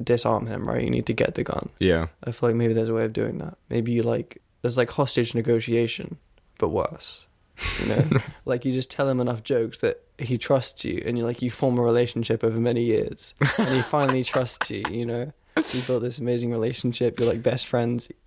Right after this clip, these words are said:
Speaker 1: you're, you've been the best man at each other's weddings, you
Speaker 2: Yeah.
Speaker 1: know? Um, and then you're like, "Ha, I got your gun." And then you, uh, you kill him and, and, uh, put the money back in the bank.
Speaker 2: <laughs>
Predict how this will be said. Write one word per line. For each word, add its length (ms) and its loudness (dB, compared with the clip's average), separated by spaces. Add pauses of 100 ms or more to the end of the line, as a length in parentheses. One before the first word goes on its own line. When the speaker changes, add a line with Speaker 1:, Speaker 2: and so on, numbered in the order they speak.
(120)
Speaker 1:
you're, 180 2
you've 180 -4
been 160 2
the 60 4
best 260 2
man 220 2
at 60 -4
each 140 -8
other's 180 0
weddings, 540 0
you 100 4
Speaker 2:
Yeah. 100 4
Speaker 1:
know? 180 -2 (580)
Um, 300 2
and 100 0
then 80 0
you're 100 -2
like, 240 -4
"Ha, 300 -2
I 60 -6
got 120 2
your 120 2
gun." 360 -2 (100)
And 120 -2
then 200 2
you, 120 -4
uh, 300 -4
you 160 -8
kill 200 0
him 140 0
and, 200 0 (120)
and, 160 -2
uh, 260 0
put 180 -4
the 60 -4
money 160 0
back 180 -4
in 60 -6
the 40 -8
bank. 300 -6 (280)
Speaker 2:
<laughs> 300 -2